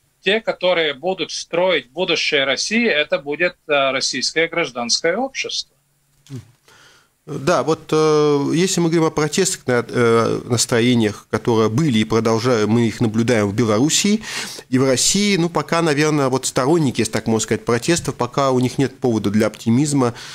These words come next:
Speaker 2: Э, я так понимаю, что в Белоруссии практически ничего не поменялось. Э, правда, вот, э, Александр Григорьевич Лукашенко говорил о том, что какие-то будут изменения в Конституции. Понятно, что под влиянием этих протестов, но сейчас, по-моему, эти разговоры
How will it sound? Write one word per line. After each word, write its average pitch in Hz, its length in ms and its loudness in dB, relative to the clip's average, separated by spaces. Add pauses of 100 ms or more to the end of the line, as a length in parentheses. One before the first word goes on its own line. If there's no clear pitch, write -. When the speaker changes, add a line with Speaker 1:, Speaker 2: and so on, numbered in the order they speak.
(180)
Speaker 2:
Э, 101 340 0
я 107 140 2
так 107 160 -4
понимаю, 113 320 0
что - 140 -8
в 104 40 -4
Белоруссии 113 520 2
практически 107 480 -2
ничего 110 240 2
не 113 100 2
поменялось. 117 720 2
Э, 98 480 2
правда, 107 320 0
вот, 98 240 0
э, 90 640 2 (420)
Александр 101 440 -2
Григорьевич 113 400 0
Лукашенко 120 580 0 (380)
говорил 120 380 2
о 107 40 -2
том, 110 180 0
что - 120 -8
какие-то 110 260 -2
будут 104 240 0
изменения 104 340 2
в 95 60 -4
Конституции. 127 800 0 (200)
Понятно, 127 340 0
что - 120 -10
под 113 160 -4
влиянием 117 520 2
этих - 200 -6
протестов, 190 560 0
но 135 140 2
сейчас, 143 240 0
по-моему, 127 380 2
эти 170 220 2
разговоры 151 520 2